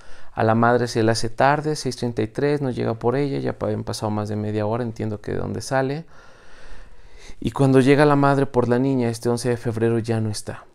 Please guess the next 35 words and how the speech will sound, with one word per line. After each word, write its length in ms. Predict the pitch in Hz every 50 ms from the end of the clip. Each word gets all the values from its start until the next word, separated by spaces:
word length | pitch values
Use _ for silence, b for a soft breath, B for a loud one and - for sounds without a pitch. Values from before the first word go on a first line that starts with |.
| _ - - - - -
Resulta 760 | - 120 120 123 117 - 147 139 127 - - 131 131 131 127
que 220 | - - 117 107 104
una 320 | 107 110 113 113 117 113
mujer 460 | 113 113 110 113 - 110 107 104 104
se 160 | 104 - 110 98
la 140 | 95 95
lleva, 440 | 95 104 110 117 123 127 156 233 269 - _ _ - - - -
sin 400 | - - - - 113 107 104 104
mayor 360 | 104 104 98 - 107 110 113
problema 400 | - 120 120 120 117 113 117 117
se 160 | 113 - 110
la 100 | 107 101
puede 340 | 95 - - 107 110 110 110
llevar 280 | 107 104 101 104 101 101
esta 220 | 107 - - 107
mujer. 480 | 104 101 101 - - 131 147 160 165 B B B B B B B B B B B B _ - - -
Y 240 | - 139 135 123 123
el 140 | 120 120 113
día 240 | 131 135 139 135
once 340 | 131 123 120 117 117 117 104
que 140 | - - 90
desaparece, 720 | 78 - - - - - 104 104 101 101 101 - - 110
aquí 160 | 107 - - 117
es 20 |
donde 160 | 123 127 123
empiezan 360 | 117 117 117 107 - 117 113
las 100 | 110 107
lagunas, 640 | 104 107 104 104 101 104 104 104 - - 107 101 -
¿no? 260 | 95 98 110 113 135 b b b b b b b b b b 117
Eh, 120 | 110 104
desaparece 800 | 104 110 - 113 110 - 107 107 113 113 117 123 120 117 107 101
Fátima 800 | - - - 127 120 120 117 - 120 120 117 117 117 120 120 - -
el 220 | 113 107 104 101
día 240 | 104 110 113 110 107
once, 540 | 110 117 123 127 127 - 147 143 147 156